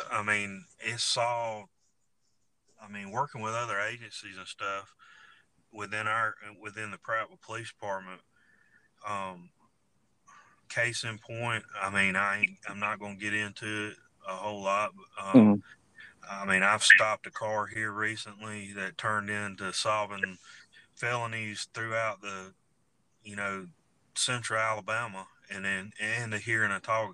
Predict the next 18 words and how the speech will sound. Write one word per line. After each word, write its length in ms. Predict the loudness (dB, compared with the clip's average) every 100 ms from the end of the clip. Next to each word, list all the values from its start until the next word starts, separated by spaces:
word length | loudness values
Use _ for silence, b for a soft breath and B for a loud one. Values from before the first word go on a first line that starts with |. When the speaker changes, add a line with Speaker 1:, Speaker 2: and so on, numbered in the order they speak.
| -6
Speaker 1:
County 460 | -6 -4 -4 -8 -14 b b b b b b _ _ -2
based 340 | 0 0 -2
off 260 | 0 -2 -4
of 80 | -12
just, 340 | -8 -8 -8 _ _ _ -10
you 60 | -4
know, 300 | -2 -2 -6 -14 _ _ _ -14
one, 460 | -8 -2 0 0 0
pulling 300 | -2 0 0
'em 140 | 0 2
over, 320 | 2 0 -2
knowing 360 | -2 -2 -2
what's 220 | -2 -2 -2
going 300 | -2 0 2
on 260 | 2 0
in 80 | 0
other 220 | 0 0
communities, 800 | -6 -6 -4 -2 -4 -6 -8 -12